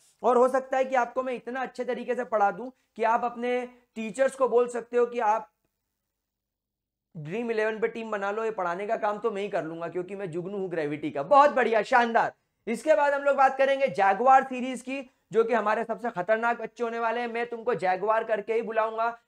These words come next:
अगर मैं जगुआर बोल रहा हूं तो ट्वेल्थ के बच्चे समझ ले कि मृत्युंजय सर हमारी बात कर रहे हैं। तो मेरे क्लास ट्वेल्थ के जगुआर तुम लोगों का फिफ्थ मई से शुरू कर रहा हूं बैच। एक लेक्चर again एक से डेढ़ घंटे के बीच का होगा। कभी-कभी छोटे लेक्चर्स बनेंगे, लेकिन most of the time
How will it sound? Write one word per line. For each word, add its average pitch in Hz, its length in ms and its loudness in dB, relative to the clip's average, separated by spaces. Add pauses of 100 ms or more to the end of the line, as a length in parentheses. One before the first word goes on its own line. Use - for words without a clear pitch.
(180)
अगर 233 280 4
मैं 247 160 2
जगुआर 220 440 4
बोल 214 180 0
रहा 226 120 -2
हूं 226 80 -2
तो 226 100 -6
ट्वेल्थ 202 300 0
के 220 80 -4
बच्चे 214 220 -4
समझ 208 280 -4
ले 220 120 0
कि 220 60 -8
मृत्युंजय 214 540 -2
सर 208 160 0
हमारी 190 280 0
बात 208 240 0
कर 208 120 0
रहे 226 120 0
हैं। 226 80 -10 (240)
तो 220 80 -2
मेरे 254 160 2
क्लास 247 360 6
ट्वेल्थ 269 280 2
के 285 80 -2
जगुआर 233 520 4 (100)
तुम 240 160 -6
लोगों 233 260 6
का 233 180 2
फिफ्थ 285 340 -6
मई 254 220 -2
से 254 140 -4
शुरू 240 220 -10
कर 233 160 2
रहा 226 120 -2
हूं 240 100 0
बैच। 233 340 2 (460)
एक 294 260 6
लेक्चर 269 640 0 (920)
again 233 400 -2
एक 254 360 2
से 247 220 0
डेढ़ 233 260 2
घंटे 220 340 0
के 233 140 0
बीच 208 260 -10
का 233 100 -2
होगा। 214 300 2
कभी-कभी 269 480 -2
छोटे 247 300 -2
लेक्चर्स 226 340 -4
बनेंगे, 196 300 -6
लेकिन 254 240 -4
most 269 220 -4
of 247 100 0
the 240 120 0
time 240 280 -2